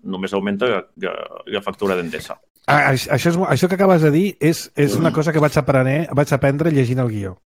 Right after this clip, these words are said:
Speaker 2: No, o sigui, quan l'olla a pressió ja té aquests, eh,
Speaker 1: Ja té, ja
Speaker 2: cent vint,
Speaker 1: està en pressió, ja està
Speaker 2: sí,
Speaker 1: ex-,
Speaker 2: ja
Speaker 1: ja
Speaker 2: té,
Speaker 1: està expulsant vapor.
Speaker 2: ja està expulsant vapor, no li, si, per anar més ràpid, no, no, no, no pugis el foc, no, no.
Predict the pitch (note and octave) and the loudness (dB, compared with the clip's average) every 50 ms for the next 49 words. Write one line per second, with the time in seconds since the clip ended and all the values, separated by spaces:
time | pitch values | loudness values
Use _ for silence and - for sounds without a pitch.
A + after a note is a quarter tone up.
0 | _ - - - - - - - - _ _ _ - C3+ C3+ C#3+ D3+ E3+ F#3 G3 | _ -20 -20 -20 -20 -20 -20 -20 -20 _ _ _ -6 -4 -2 0 2 4 4 4
1 | F#3+ - - - E3 D#3 C3 - - - - - _ _ _ _ _ _ _ _ | 2 0 0 0 2 2 0 0 -4 -12 -20 -20 _ _ _ _ _ _ _ _
2 | _ _ _ - D#3+ D#3 D3+ D3+ C#3+ D3 C#3+ C#3+ C#3 - - C#3 C#3+ C#3+ D3+ E3+ | _ _ _ 0 2 4 4 4 2 0 -2 -6 -6 -4 0 2 4 4 4 6
3 | F#3 F#3 F3+ F3 E3+ - E3 D#3+ C#3+ C3+ D3 D3 C#3 C3 B2 C3+ C3 - - C#3 | 6 4 4 4 4 2 2 0 2 2 2 2 2 2 2 0 0 0 0 2
4 | C3+ B2+ B2 - C3 B2+ - - - - - _ _ _ _ _ _ _ _ _ | 2 2 0 0 -2 -4 -4 -8 -16 -18 -20 _ _ _ _ _ _ _ _ _
5 | - - - - - - - G#2 G2+ - - C3+ C3 B2 - B2+ C3+ B2+ G#2 G2 | -20 -20 -20 -20 -18 -8 -4 -4 -2 -2 0 0 0 2 2 2 2 2 2 0
6 | G2 F#2+ F#2 G#2+ A#2 D#3+ - - - A2 A2 A2 A2 - C3+ D3+ D3 C#3 C3+ A#2+ | 0 -2 -2 0 0 -2 -2 -4 -2 0 0 2 2 4 4 4 4 4 4 4
7 | B2 A#2+ A#2+ - C3+ B2 - - C3 A#2+ B2 B2 A2+ G#2 G2+ - - - - - | 2 2 4 2 2 2 2 2 0 2 2 2 2 2 0 0 -2 -2 -4 -6
8 | - _ - _ _ - C3+ A#2+ - C#3 B2 - C#3+ C3 - C3 B2+ B2+ A#2+ G#2 | -12 _ -20 _ _ -2 -2 0 0 -2 -2 -2 -2 -2 0 0 0 0 0 0
9 | - C3 D3 F3 F3+ - - - - - - - _ _ _ - D#3 D#3 F#3 G#3+ | 0 0 0 -2 -2 -8 -18 -20 -20 -20 -20 -20 _ _ _ 0 2 4 4 4
10 | F#3+ - - - D3 C3+ - D#3+ D3+ - C3 B2 E3 C#3+ C3+ D3+ E3 F#3 F#3+ E3+ | 2 0 -6 -10 -10 -4 -4 -4 -4 -4 -4 -2 0 0 2 2 4 4 4 4
11 | F3+ F3 - G#3+ G#3 E3+ E3+ F3 F3+ C#3 - - - D#3 E3 E3+ E3+ F3 E3+ - | 2 2 2 0 0 2 4 4 2 2 0 -2 0 2 2 4 4 2 0 0
12 | - E3 D#3+ E3+ E3 C#3 E3 F#3 F3+ D#3+ C#3+ B2+ B2+ A#2 - - A2+ G2+ F#2+ - | 0 0 2 2 2 2 2 4 4 4 4 4 2 2 0 -2 -2 -4 -4 -8
13 | _ - B2 B2 A#2+ A#2+ A#2 | _ -2 0 0 0 0 -2